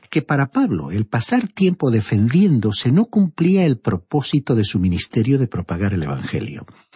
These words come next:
Y sin embargo, tenía que hacerlo a causa de la oposición de este grupo crítico de Corinto. Y por ello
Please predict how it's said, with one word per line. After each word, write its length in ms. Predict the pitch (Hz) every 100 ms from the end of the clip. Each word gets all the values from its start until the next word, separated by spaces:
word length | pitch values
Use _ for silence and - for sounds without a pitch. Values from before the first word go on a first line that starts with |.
| - - -
Y 140 | - 107
sin 200 | 214 196
embargo, 540 | 101 110 147 135 139 - - -
tenía 340 | 98 117 151
que 200 | 156 -
hacerlo 600 | 76 - - 147 151 120
a 60 | -
causa 440 | - 120 110 -
de 80 | 87
la 100 | 80
oposición 800 | 76 - 82 - 90 147 202 180
de 120 | 110
este 200 | 117 -
grupo 400 | 101 113 - 101
crítico 480 | - 98 92 98 92
de 120 | 82
Corinto. 540 | - 73 80 - - - - - - - -
Y 80 | 110
por 240 | 151 160
ello 300 | 220 202